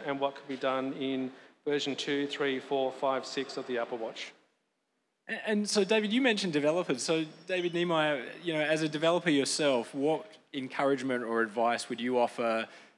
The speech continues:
Speaker 2: to fellow developers who are creating, uh, accessibility features and enablement within their apps?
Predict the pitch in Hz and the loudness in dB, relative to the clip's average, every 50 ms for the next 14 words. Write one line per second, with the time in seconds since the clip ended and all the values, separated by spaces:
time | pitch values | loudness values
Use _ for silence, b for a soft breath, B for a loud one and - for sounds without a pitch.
0 | B - - 131 - - 151 139 139 139 131 120 123 120 120 117 113 - 127 113 | B -6 -6 -6 -2 2 2 4 4 4 2 2 0 0 0 0 -2 -4 -4 -6
1 | 107 - - - 127 117 113 113 113 - - - 139 123 120 123 123 123 117 113 | -4 -6 -6 -4 -4 -2 -2 -2 -4 -4 -6 -4 -2 0 0 0 2 0 0 -2
2 | 113 113 110 107 B B B B B B - 113 113 - 117 131 104 - 147 127 | -2 -6 -8 -10 B B B B B B -6 -6 -6 -6 -6 -6 -6 -4 -2 -2
3 | - - 127 120 117 120 120 117 117 113 110 110 107 110 104 B B B B _ | -2 -2 -4 -2 -2 -2 0 0 0 0 -2 -2 -2 -4 -6 B B B B _
4 | - 135 123 113 - - 117 110 110 107 107 110 113 107 107 110 113 113 113 110 | -6 -4 -4 -2 -2 -4 -2 -4 -4 -4 -6 -8 -8 -8 -8 -6 -4 -4 -4 -4
5 | 113 110 107 110 104 110 - 123 117 110 107 110 110 104 101 98 95 95 92 - | -4 -6 -8 -8 -8 -8 -6 -4 -4 -2 -2 -2 -2 0 0 0 -2 -2 -4 -6
6 | - - | -8 -10